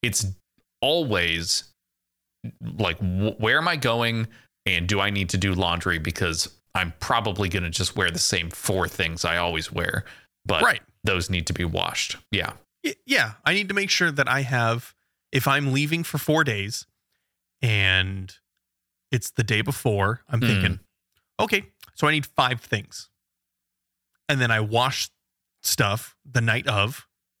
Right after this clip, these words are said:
Speaker 2: just enough to pack so that everything in the dryer just, like, throws right into the luggage.
Speaker 1: Mm-hmm.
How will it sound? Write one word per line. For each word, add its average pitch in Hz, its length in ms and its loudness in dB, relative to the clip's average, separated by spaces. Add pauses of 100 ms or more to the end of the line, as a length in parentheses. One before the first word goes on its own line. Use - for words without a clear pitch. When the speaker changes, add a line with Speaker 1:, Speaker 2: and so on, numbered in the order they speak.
(540)
Speaker 2:
just - 380 2
enough 143 440 2
to 131 120 -4
pack - 580 -2 (460)
so - 140 2
that 117 200 4
everything 151 440 2
in 139 80 2
the 120 100 4
dryer 123 580 4 (380)
just, - 220 2
like, 104 240 2 (280)
throws 127 560 0
right 120 160 4
into 117 180 0
the 185 100 -4
luggage. - 480 -8 (120)
Speaker 1:
Mm-hmm. 135 320 2